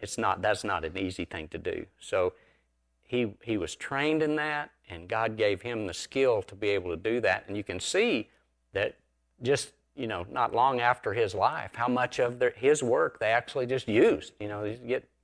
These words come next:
fifty or sixty guys together and say, "How do you say this?" And I said, "Well, he said it just right, you know. He put it in there." So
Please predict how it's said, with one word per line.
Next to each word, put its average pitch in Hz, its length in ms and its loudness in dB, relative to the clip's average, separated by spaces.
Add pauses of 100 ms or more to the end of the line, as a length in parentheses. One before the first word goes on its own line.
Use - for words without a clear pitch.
(120)
fifty 139 240 0
or 123 60 0
sixty - 340 4
guys 139 300 4
together 120 200 4
and 110 80 -4
say, 117 120 -2
"How 131 120 -6
do 123 80 -2
you 113 60 0
say 151 240 -4
this?" 143 180 -8
And - 100 -20
I - 40 -20
said, 131 180 -20
"Well, 139 160 -20
he 143 80 -16
said 143 260 -8
it 143 120 -14
just 143 200 -8
right, 160 120 -12 (320)
you - 60 -20
know. - 80 -20 (500)
He 95 100 -20
put 101 140 -4
it 110 100 -10
in 156 160 -4
there." 104 160 -10 (540)
So 117 400 4